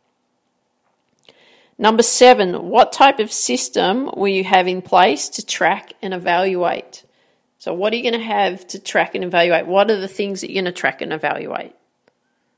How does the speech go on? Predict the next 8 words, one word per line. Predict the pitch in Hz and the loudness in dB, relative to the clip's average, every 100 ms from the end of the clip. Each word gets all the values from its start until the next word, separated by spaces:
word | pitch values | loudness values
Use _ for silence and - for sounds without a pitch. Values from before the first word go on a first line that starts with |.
| - | -10
You | 175 | -2
need | 190 202 | 0 2
to | 226 196 185 | 2 4 6
identify | 190 180 190 190 - 175 170 | 6 6 0 0 0 2 2
what | 165 - | 2 0
those | 170 165 160 | 2 0 0
are, | 160 147 131 - - _ _ - | 0 0 -2 -4 -12 _ _ -12
okay? | - 160 262 349 | 0 2 2 -4